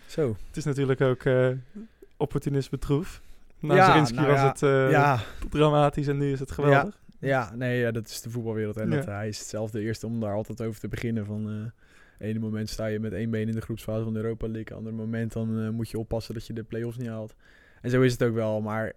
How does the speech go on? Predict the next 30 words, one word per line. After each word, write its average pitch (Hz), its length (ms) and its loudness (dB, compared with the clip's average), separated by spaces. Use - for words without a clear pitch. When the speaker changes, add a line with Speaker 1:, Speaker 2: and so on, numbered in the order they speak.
Speaker 1:
kijk, 117 240 -6
hoe 123 180 0
je 156 60 10
het 156 100 6
ook 147 80 4
bent 139 160 2
of 127 120 -4
keert, 127 240 0
je 123 80 -2
kan 123 180 -4
niet, 131 260 -4
eh, 117 480 -2
ontkennen 120 400 -4
dat 117 160 -4
Van 120 120 -4
der 117 80 -2
Brom, 120 360 -2
eh, 110 60 -6
gewoon 117 200 -2
een 117 60 -2
enorme 120 320 -2
bijdrage 117 420 -2
heeft 113 160 -6
aan 117 120 -10
die 113 120 -4
hele 113 180 -4
vibe. 107 260 -8
Het - 120 -18
zit - 140 -8
hem 127 200 -6